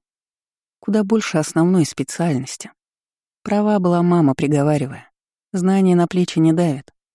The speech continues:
Их чем больше, тем лучше. Все изученное в жизни пригодится». Ей удалось поразить своего врага. Хольер потрясенно моргнул, словно не верил глазам своим.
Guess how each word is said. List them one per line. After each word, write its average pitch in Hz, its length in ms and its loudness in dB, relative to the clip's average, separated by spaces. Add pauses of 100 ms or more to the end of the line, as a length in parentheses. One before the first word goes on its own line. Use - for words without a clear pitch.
(200)
Их 214 140 -4
чем 196 300 0
больше, 208 280 0
тем 139 220 0
лучше. 143 340 -4 (840)
Все 247 240 2
изученное 180 460 2
в 139 40 0
жизни 151 280 2
пригодится». 143 640 -4 (1200)
Ей 208 220 2
удалось 190 440 0
поразить 165 440 -2
своего 165 380 0
врага. 151 460 -4 (420)
Хольер 151 400 0
потрясенно 156 580 0
моргнул, 139 640 0
словно 165 320 0
не 170 180 4
верил 185 280 2
глазам 151 500 0
своим. 131 460 -10